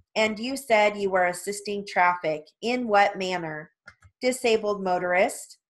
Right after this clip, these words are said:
Anything else that is part of routine patrol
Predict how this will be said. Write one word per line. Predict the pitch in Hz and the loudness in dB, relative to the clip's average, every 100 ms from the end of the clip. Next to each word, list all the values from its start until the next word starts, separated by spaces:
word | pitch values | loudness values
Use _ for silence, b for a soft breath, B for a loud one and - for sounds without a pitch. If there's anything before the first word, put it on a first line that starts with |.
| B B B _ 214 | B B B _ -2
Anything | 220 220 214 202 | 0 -2 -4 -2
else | 185 196 247 - | 0 2 0 2
that | 240 240 | 4 6
is | 247 240 240 - | 4 0 -2 2
part | 233 240 | 4 4
of | 240 | 2
routine | 240 240 233 247 240 233 | -2 -4 -6 -8 -6 -6
patrol | 233 - 233 233 240 | -6 2 4 6 4